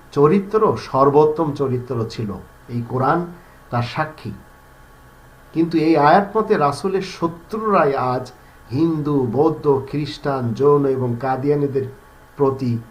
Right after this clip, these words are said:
হামলা করে যাচ্ছে, হিংসা করে যাচ্ছে,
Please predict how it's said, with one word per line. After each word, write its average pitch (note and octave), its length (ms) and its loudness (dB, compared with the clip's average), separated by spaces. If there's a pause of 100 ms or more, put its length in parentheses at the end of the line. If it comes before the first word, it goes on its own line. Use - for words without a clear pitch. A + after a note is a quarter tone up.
(120)
হামলা D#3+ 380 -4
করে A#2 260 -6
যাচ্ছে, G2 380 -10 (600)
হিংসা F3+ 580 2 (400)
করে C3+ 220 0
যাচ্ছে, A#2+ 360 -4